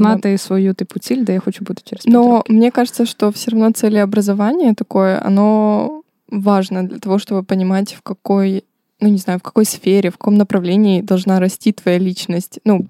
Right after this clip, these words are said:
Speaker 2: не должна, а ты хочешь, чтобы
Speaker 1: Мгм.
Speaker 2: она росла. Вот, то есть только в этом разрезе. Но в общем и целом я тоже согласна, что, возможно, мы слишком много задумываемся о том, что будет потом.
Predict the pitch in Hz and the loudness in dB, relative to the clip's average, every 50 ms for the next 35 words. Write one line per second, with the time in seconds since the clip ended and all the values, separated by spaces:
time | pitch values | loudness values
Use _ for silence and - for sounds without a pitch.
0 | _ - 208 202 180 185 175 175 180 196 208 262 302 - - 190 185 - - 208 | _ -2 0 0 0 0 -2 -2 0 0 0 0 -2 -2 -4 -6 -4 -2 -2 -2
1 | - - 185 175 165 - 185 - - 196 185 180 214 175 170 180 185 - - - | 0 0 0 0 -2 -4 -14 -12 -6 -6 -4 -2 -4 -4 -4 -4 -6 -8 -8 -8
2 | - - - - - - - _ _ _ - 185 180 185 - - 190 - - 208 | -10 -10 -10 -14 -20 -20 -20 _ _ _ -6 -4 -4 -4 -2 -4 -4 -2 0 0
3 | 202 208 - - 196 185 196 190 - 185 180 175 180 180 196 185 175 175 185 - | 0 0 0 -2 0 0 0 0 0 -2 -4 -2 -4 -4 -4 -4 -4 -4 -4 -4
4 | - 185 185 202 196 196 190 190 185 185 196 214 208 - - 202 196 196 - 247 | -4 0 2 2 2 4 4 2 2 2 0 -2 -4 -2 -2 -2 -2 -2 -2 -2
5 | 330 339 240 208 214 - 220 196 196 208 185 190 - 202 220 - - 202 202 - | -2 0 0 0 2 0 0 -2 -2 -4 -4 -2 0 0 0 0 -2 -4 -4 -2
6 | - 190 185 190 - - - - _ _ _ _ _ _ - 185 196 202 190 196 | -2 -2 -2 -2 -4 -8 -20 -20 _ _ _ _ _ _ -4 0 0 0 0 0
7 | 196 196 202 233 285 302 277 233 202 180 175 185 208 214 - - 214 208 - - | 0 0 2 2 2 2 2 0 0 -2 0 -2 -4 -4 -2 -4 -4 -4 -2 -4
8 | 190 185 185 196 202 202 190 180 180 180 175 180 180 180 180 175 170 175 175 180 | -2 0 2 0 0 0 0 -2 -4 -4 -4 -4 -4 -4 -4 -4 -4 -4 -4 -4
9 | 196 - - - 190 - 190 202 220 233 226 - _ _ _ - - - - 185 | -4 -6 -6 -8 -4 -2 -2 -2 -2 -2 -4 -8 _ _ _ -20 -12 -6 -6 -4
10 | 180 180 190 185 185 180 - - - 185 - - 170 196 214 196 | -4 -2 -4 -4 -4 -6 -6 -6 -6 -6 -4 -4 -4 -4 -4 -4